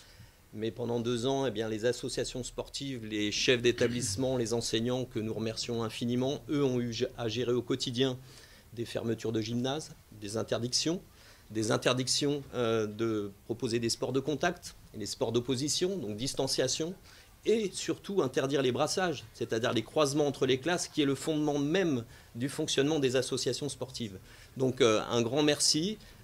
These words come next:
Euh, les activités sont reparties de manière formidable cette année.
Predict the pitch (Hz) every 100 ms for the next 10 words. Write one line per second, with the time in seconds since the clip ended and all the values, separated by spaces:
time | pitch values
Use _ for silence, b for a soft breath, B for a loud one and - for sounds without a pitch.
0 | - 120 110 113 113 135 143 135 151 143
1 | 139 135 127 117 131 123 - 139 117 110
2 | 110 107 - 151 139 135 135 131 147 131
3 | 127 139